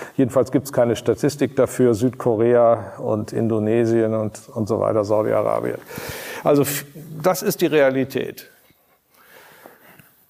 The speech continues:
Wir haben es bei diesen C O zwei Einschränkungen, die wir hier in Europa praktizieren, also doch mit der Frage zu tun, was geschieht eigentlich, wenn die anderen nicht mitmachen?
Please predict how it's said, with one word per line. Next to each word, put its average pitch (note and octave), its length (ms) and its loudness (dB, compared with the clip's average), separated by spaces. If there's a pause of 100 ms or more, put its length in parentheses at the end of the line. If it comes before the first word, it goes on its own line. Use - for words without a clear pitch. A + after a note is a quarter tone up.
Wir D3 120 2
haben F#3 220 2
es F3+ 240 0
bei D#3+ 240 4
diesen D3+ 480 0
C D3 260 2
O C3+ 80 4
zwei C#3+ 380 2
Einschränkungen, D#3+ 1000 0
die D#3 160 0
wir D3 140 4
hier D#3 340 2
in C3 200 -2
Europa C#3+ 520 2
praktizieren, D3+ 1080 0
also C#3+ 520 2
doch D#3+ 400 0
mit D#3 340 0
der D#3 140 4
Frage D3 380 2
zu - 160 0
tun, F#3+ 520 0
was C#3+ 540 0
geschieht E3 440 0
eigentlich, D#3 200 0
wenn C#3+ 140 2
die C#3+ 100 0
anderen C#3+ 260 0
nicht F3+ 260 -2
mitmachen? C#3+ 540 -2